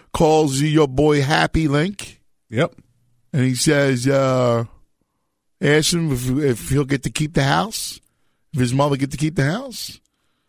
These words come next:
Speaker 1: Happy's not happy. And he tells Penny Hardaway, "You better be at practice Monday morning, Coach, uh, son." Just like that. You took the money, son.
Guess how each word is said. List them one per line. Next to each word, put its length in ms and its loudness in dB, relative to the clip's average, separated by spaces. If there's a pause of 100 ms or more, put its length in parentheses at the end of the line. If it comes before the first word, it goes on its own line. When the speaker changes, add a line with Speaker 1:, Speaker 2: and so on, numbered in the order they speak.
(360)
Speaker 1:
Happy's 440 0
not 200 4
happy. 520 0 (760)
And 160 2
he 100 2
tells 360 2
Penny 240 2
Hardaway, 640 2 (580)
"You 120 -2
better 200 4
be 200 4
at 120 2
practice 400 2
Monday 280 2
morning, 320 0
Coach, 480 -2 (160)
uh, 200 4
son." 320 -2 (2000)
Just 220 0
like 180 2
that. 260 0 (800)
You 80 2
took 280 2
the 80 4
money, 320 4
son. 440 -2